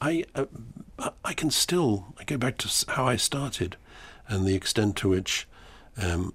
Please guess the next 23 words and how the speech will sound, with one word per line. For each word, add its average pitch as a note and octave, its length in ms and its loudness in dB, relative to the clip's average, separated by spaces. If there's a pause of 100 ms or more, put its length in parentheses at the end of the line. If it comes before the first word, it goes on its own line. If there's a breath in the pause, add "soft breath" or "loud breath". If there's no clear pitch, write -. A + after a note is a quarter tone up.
(160)
a, G2 140 -2 (100)
an F2 140 2
ordinary, G#2 640 6 (640 soft breath)
uh, F#2+ 300 -4
Catholic - 480 -2
primary A2 400 6
school G#2+ 260 -2
education A2 800 0 (320 loud breath)
informed G#2 840 8
much - 380 4
of F#2+ 220 2 (460 loud breath)
the G#2 60 8
knowledge G2+ 440 8
I G2 120 2
take G#2 360 0
into G2+ 240 2
an F#2+ 80 2
art C3 260 -2
gallery D#2 380 -2
when E2 160 -2
I E2 100 -2
go F2 160 -4
in, E2+ 280 -4